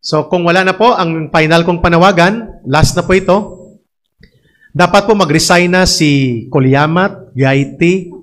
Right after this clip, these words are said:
Ilago, Castro, Brosas, and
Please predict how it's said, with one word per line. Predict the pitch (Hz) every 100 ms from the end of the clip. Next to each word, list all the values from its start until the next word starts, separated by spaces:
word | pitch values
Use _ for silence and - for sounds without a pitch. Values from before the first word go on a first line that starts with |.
| - - _ _ -
Ilago, | 139 131 151 165 139 170 185 196 180
Castro, | 151 - - - 175 147
Brosas, | 123 156 156 - 160 - - - 151
and | 147 143 139 107 - -